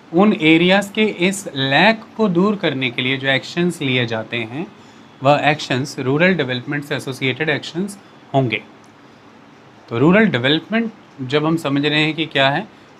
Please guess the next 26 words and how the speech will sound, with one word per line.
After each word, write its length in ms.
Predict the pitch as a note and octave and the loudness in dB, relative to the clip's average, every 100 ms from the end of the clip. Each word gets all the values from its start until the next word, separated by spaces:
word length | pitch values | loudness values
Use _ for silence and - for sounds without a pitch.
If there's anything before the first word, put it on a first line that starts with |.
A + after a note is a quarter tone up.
| - | -4
तो 80 | D#3 | 0
हम 280 | D#3+ F3 | 4 4
उन 180 | F3+ F3+ D3 | 2 -2 0
areas 360 | D3+ F#3+ G#3 | 4 4 2
को 120 | - | -2
समझ 300 | E3+ D#3+ D#3 | -6 -4 -2
लें 160 | D#3 D#3+ - - - - | -2 -4 -8 -20 -20 -16
जो 100 | C3+ | -2
lack 280 | C#3 B2+ C3 | 2 4 2
कर 120 | - A#2+ | 0 -4
रहे 140 | B2 | -4
हैं, 240 | B2 B2+ - - - - - - - - - - - | -8 -14 -18 -20 -20 -20 -20 -20 -20 -20 -20 -20 -16
तो 80 | - | -8
हमें 100 | B2 | -4
समझ 300 | C#3 C#3 D3 | 0 2 4
आ 100 | C#3+ | 4
जाएगा 280 | C#3+ D3 D3+ | 2 0 -2
कि 120 | D3+ | -4
ग्रामीण 420 | C3 B2+ B2+ C#3 | -2 0 0 -2
विकास 380 | C#3 C3 C3 C3 - | -4 -2 -2 -4 0
क्या 180 | B2+ | 0
है 120 | C3 C3+ | 2 -2
और 100 | C3 | -2
कैसे 280 | A#2+ B2 | -4 -4
करना 280 | B2+ B2 A#2+ | -8 -8 -10
है, 80 | A#2+ | -14